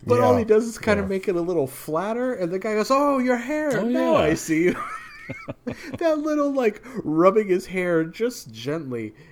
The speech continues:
Speaker 1: And then the moment where he sees the horses in the car and he turns to look to see if the other guy is seeing what he's seeing, there's so, something so just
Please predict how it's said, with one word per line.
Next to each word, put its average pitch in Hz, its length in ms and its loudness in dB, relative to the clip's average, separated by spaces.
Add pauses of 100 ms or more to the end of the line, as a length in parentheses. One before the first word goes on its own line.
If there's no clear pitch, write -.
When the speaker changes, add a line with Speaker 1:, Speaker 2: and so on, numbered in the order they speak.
(160)
Speaker 1:
And 180 200 -6
then 196 260 -8
the 165 100 -6
moment 185 380 -8
where 147 160 -10
he 196 280 -10
sees 185 380 -10
the 160 120 -10
horses 151 480 -8
in 156 100 -10
the 156 80 -12
car 151 400 -12
and 127 140 -10
he 120 100 -6 (100)
turns 165 440 -8
to 143 80 -2
look 131 300 -8
to 139 80 -10
see 139 200 -6
if 135 100 -10
the 113 160 -12
other 131 240 -8
guy 135 220 -10
is 120 180 -8
seeing 127 360 -8
what 107 100 -12
he's 120 240 -8
seeing, 151 400 -8 (420)
there's 190 260 -12
so, 190 280 -12
something - 840 -12
so 170 560 -4 (180)
just 156 280 -8